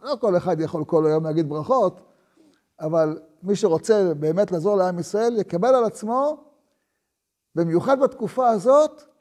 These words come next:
לברך. כל דבר שאתה יכול לברך. ולא לקטרג על כלום, על אף אחד, רק דברים טובים.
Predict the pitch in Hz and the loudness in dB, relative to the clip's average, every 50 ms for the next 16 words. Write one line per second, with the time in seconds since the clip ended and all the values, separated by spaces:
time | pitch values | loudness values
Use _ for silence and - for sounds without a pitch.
0 | _ _ _ _ _ - 156 151 165 185 185 180 143 - - - _ _ _ _ | _ _ _ _ _ -6 -4 -4 -4 -4 -4 -6 -10 -12 -18 -20 _ _ _ _
1 | _ _ _ - 285 269 233 247 233 240 277 277 247 - - 247 233 214 233 294 | _ _ _ -4 -4 -4 -2 -6 -6 -6 -6 -8 -8 -6 -6 -6 -6 -2 0 0
2 | 285 262 254 240 226 220 190 165 120 - - _ _ _ _ _ _ _ _ _ | 0 0 0 0 0 0 0 -2 -6 -10 -16 _ _ _ _ _ _ _ _ _
3 | _ _ _ _ _ _ _ _ _ _ 127 131 185 247 285 320 339 311 - - | _ _ _ _ _ _ _ _ _ _ 0 2 4 6 6 6 4 2 0 -6
4 | _ _ _ _ _ _ _ _ _ _ _ _ _ _ _ _ _ 160 175 226 | _ _ _ _ _ _ _ _ _ _ _ _ _ _ _ _ _ -4 4 6
5 | 285 311 330 349 339 233 220 220 214 247 233 - 285 302 320 320 302 294 285 - | 6 8 8 6 4 2 0 -6 -6 -6 -8 -4 0 2 2 4 2 0 -2 -8
6 | - _ _ _ _ _ _ _ _ - 220 220 - 330 330 294 220 156 139 - | -18 _ _ _ _ _ _ _ _ -12 -12 -10 -8 -6 -4 -4 -4 -4 -8 -14
7 | _ _ - 262 302 339 262 - 240 180 160 131 117 110 _ _ _ _ _ 202 | _ _ -8 -4 -4 -4 -4 -4 -8 -8 -8 -12 -14 -14 _ _ _ _ _ -8
8 | 190 220 311 359 370 359 359 - - _ _ _ _ - 151 180 208 214 220 196 | 2 6 6 6 6 6 2 -8 -20 _ _ _ _ -8 -6 -4 -4 -4 -4 -6
9 | - 190 165 147 143 123 113 | -6 -6 -6 -6 -8 -10 -12